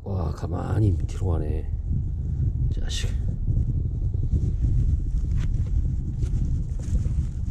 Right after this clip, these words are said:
자, 오늘도 꽝 안 쳤습니다. 그래도 한 마리 잡았습니다. 다행이네요.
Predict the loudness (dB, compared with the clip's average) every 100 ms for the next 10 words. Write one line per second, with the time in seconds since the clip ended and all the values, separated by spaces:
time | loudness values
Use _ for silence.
0 | 0 0 0 2 8 10 10 8 8 6
1 | 6 6 6 4 4 6 8 10 10 10
2 | 8 6 2 4 8 8 8 8 8 8
3 | 8 4 -2 -2 -2 -2 0 4 8 10
4 | 12 12 10 10 6